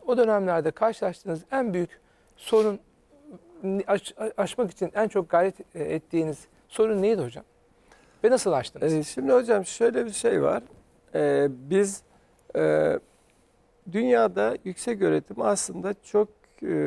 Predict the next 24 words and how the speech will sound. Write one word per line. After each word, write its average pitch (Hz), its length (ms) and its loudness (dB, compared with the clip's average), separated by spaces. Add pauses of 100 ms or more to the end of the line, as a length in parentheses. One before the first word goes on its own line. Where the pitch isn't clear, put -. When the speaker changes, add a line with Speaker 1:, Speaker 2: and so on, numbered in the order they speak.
(280)
Speaker 2:
önemli 175 480 0
bir 175 100 0
iki 175 280 -4
bin 170 180 0
beş, 170 220 -2
iki 170 220 -10
bin 170 80 -2
onlu 165 340 2
yıllarda 156 480 2
değişime 156 420 2
uğradı. 139 380 -2 (760)
Ve 196 120 4
ü-, 202 280 0
Avrupa'daki 190 640 2
çoğu 185 300 2
üniversitelerde 165 800 0
yüksek 160 380 -2
öğretim 156 400 -2
reformları, 147 560 -4
Güneydoğu 151 460 2
Asya'da, 151 440 -2
oralarda 160 500 -2
da 175 60 -2
yapıldı. 135 360 -4